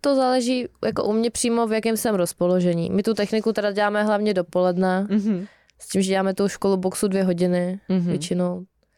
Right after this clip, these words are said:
Speaker 1: skoro každý den. A pak jsou ty sparingy anebo nácviky. U sparingu tam tu techniku tolik neřešíme, tam spíš jenom, co přímo by mohlo platit na toho soupeře,
Speaker 2: Mhm.
Speaker 1: co si mám jako zkoušet. Pak v nácvikách je to samozřejmě jiný. To už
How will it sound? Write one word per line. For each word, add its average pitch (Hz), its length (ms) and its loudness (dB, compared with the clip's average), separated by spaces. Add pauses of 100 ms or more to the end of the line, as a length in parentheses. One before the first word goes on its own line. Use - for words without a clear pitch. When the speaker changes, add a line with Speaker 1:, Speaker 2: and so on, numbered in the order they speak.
(260)
Speaker 1:
skoro 185 240 -4
každý 185 300 0
den. 180 260 2
A - 80 -4
pak 196 220 -4
jsou 196 140 0
ty 202 120 -2
sparingy 196 420 -2
anebo 202 300 0
nácviky. 190 500 -2
U 180 100 0
sparingu 202 520 0
tam 208 220 -2
tu 214 100 0
techniku 208 460 -2
tolik 214 220 -2
neřešíme, 196 500 0
tam 180 160 -4
spíš - 280 -6
jenom, 190 300 -2 (400)
co 220 160 -2
přímo 202 600 0
by 208 180 0
mohlo 202 300 2
platit 196 280 -2
na 196 100 0
toho 202 200 2
soupeře, 180 540 -2 (100)
Speaker 2:
Mhm. 180 100 0
Speaker 1:
co 175 100 0
si 175 120 0
mám 190 220 2
jako 190 180 -2
zkoušet. 180 520 -2 (840)
Pak 190 120 -2
v 202 60 2
nácvikách 185 640 -2
je 196 60 -2
to 190 120 -4
samozřejmě 190 480 2
jiný. 175 280 0
To 185 140 0
už - 320 -4